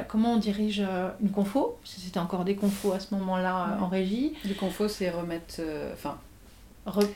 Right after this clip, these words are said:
Speaker 2: comment expliquer ? Avant, on, on dégradait l'image parce que,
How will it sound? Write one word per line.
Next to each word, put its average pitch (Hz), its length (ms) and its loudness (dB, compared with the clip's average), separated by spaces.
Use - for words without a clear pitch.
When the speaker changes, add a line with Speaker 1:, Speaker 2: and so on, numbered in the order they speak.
Speaker 2:
comment 185 140 -2
expliquer ? 175 340 -8
Avant, 202 280 4
on, 180 240 2
on - 20 2
dégradait 185 600 6
l'image 180 580 0
parce - 180 -10
que, - 60 -12